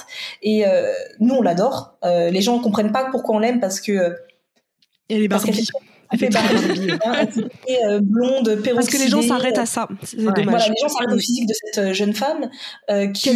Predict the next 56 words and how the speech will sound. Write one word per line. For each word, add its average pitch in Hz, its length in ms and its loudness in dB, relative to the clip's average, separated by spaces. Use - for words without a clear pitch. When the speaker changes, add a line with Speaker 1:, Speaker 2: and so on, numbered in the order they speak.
Speaker 2:
Quel-, 240 140 2
mais 254 160 2
qui, 226 80 2
en - 60 4
Speaker 1:
est, - 20 2
Speaker 2:
plus, - 140 4
Speaker 1:
euh, 269 40 4
Speaker 2:
c'est, 262 100 -4
c'est 254 200 -2
son, 247 200 -2
c'est 254 120 -2
son 262 100 0
marketing, 269 540 -2
ce - 120 -4
physique. 226 480 -6
Speaker 1:
C'est 247 100 -4
son 254 80 -2
marketing, 247 280 -2
Speaker 2:
Euh, 208 40 4
Speaker 1:
ouais. 202 80 2
Speaker 2:
et 196 40 2
sauf 185 100 2
Speaker 3:
Ouais. 196 80 0
Speaker 2:
que 240 40 2
les 254 120 2
gens, 269 340 0
elle 240 160 0
est, 240 160 4
elle 233 160 2
est 240 120 2
parfois - 300 -2
un 240 40 0
petit 247 160 -4
peu 233 140 0
vulgaire, 285 480 0
parfois 262 240 0
elle 240 100 4
nous 240 80 4
parle 233 400 0
parfois - 300 -2
un 226 60 2
petit 262 160 -4
peu 311 100 -2
mal, 302 160 4
et 285 80 2
cetera. 285 260 -2
Elle 285 80 0
est 240 80 0
crue, 226 340 2
Speaker 1:
Mm. 220 80 -2
Speaker 2:
mais, 254 400 4
euh, 233 260 2
c'est 262 160 -2
complètement 320 300 2
son 294 120 0
marketing. 262 540 0